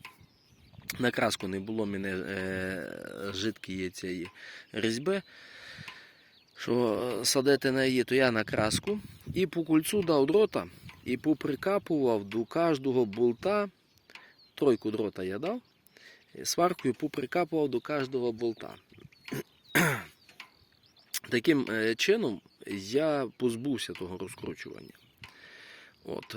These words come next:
тоді ще що в мене відбувалося? Е, відбувалося те, що ото стакана я поміняв, <clears throat> внутрішнього повністю корпуса.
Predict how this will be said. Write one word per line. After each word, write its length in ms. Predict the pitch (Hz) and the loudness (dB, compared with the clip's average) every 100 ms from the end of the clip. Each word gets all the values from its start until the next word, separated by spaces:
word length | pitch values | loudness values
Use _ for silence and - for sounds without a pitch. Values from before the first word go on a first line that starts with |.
| 104 | -6
тоді 340 | 120 147 123 | -4 0 4
ще 260 | - 139 131 | 4 4 2
що 140 | 120 | 0
в 40 | |
мене 520 | 104 104 101 110 107 101 | -4 -4 -4 -4 -2 -2
відбувалося? 920 | 104 107 104 104 67 52 - - - - - _ - - - - - - - _ - - - | -4 -4 -2 0 -2 -4 -6 -8 -10 -14 -20 _ -20 -20 -16 -16 -16 -20 -20 _ -20 -18 -16
Е, 420 | 117 101 101 101 | -12 -8 -8 -6
відбувалося 1000 | 104 101 107 117 165 170 147 131 - 127 - | -6 -6 -4 0 0 0 -2 -4 -4 -6 -4
те, 240 | 170 196 | 0 2
що 760 | 170 - 156 147 123 117 92 107 - - - - - - - - - - _ - | 2 0 -2 -4 -2 -2 -2 -6 -12 -16 -20 -20 -20 -20 -20 -20 -20 -20 _ -12
ото 280 | - - 139 | -4 0 0
стакана 460 | - 117 107 95 | 0 0 2 2
я 140 | 98 110 | 2 0
поміняв, 560 | - 131 147 175 233 233 _ _ - | -2 -4 0 0 -2 -6 _ _ -10
<clears throat> 40 | 123 - - - 123 104 _ - _ - - - - _ - - _ _ _ - - | -10 -10 -10 -8 -8 -10 _ -20 _ -20 -20 -20 -20 _ -20 -20 _ _ _ -10 2
внутрішнього 460 | 131 123 101 92 | 4 4 0 -4
повністю 440 | 92 110 98 95 101 | -2 -2 -2 -2 -4
корпуса. 540 | 101 87 - 82 - | -4 -6 -8 -10 -10